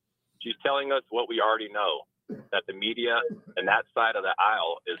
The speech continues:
flat out lying to us every day for the exact same reasons that you're getting ready to lay out. It's pretty sad.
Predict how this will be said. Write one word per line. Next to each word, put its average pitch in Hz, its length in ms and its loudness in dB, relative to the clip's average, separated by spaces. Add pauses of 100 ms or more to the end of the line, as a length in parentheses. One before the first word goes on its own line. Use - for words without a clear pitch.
(120)
flat 104 220 4
out 95 160 0 (100)
lying 98 380 2 (100)
to 82 160 -2
us 82 80 -2 (160)
every 107 260 0
day 85 380 0 (380)
for 95 80 -4
the 95 80 0
exact 95 420 2
same 101 160 0
reasons 95 320 0
that 90 160 2
you're 85 80 -8
getting 92 180 -2
ready 87 160 4
to 82 60 0
lay 85 160 4
out. 80 300 2
It's - 180 -4
pretty 143 240 0
sad. 73 240 2